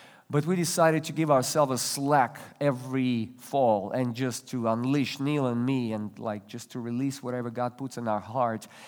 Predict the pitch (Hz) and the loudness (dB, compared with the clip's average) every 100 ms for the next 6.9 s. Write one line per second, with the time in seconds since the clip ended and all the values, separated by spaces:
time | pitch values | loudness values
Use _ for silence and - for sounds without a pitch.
0 | - 117 120 139 127 120 131 120 113 110 | -14 -4 0 0 -2 -2 -2 0 -2 -2
1 | 110 107 113 107 101 - - - - - | -4 -6 -4 -4 -6 -12 -18 -20 -20 -20
2 | - - 170 165 160 123 269 240 202 139 | -10 2 2 2 -2 6 8 8 6 2
3 | - - - 180 196 - 247 269 220 220 | -6 -6 2 6 6 6 6 6 4 0
4 | 170 - 233 214 202 170 170 214 226 226 | 0 4 4 6 2 2 2 4 4 2
5 | - 226 220 170 175 156 175 180 160 156 | 4 6 6 6 4 6 4 6 4 4
6 | - - - 151 120 107 - - | -2 -4 4 6 6 2 -8 -12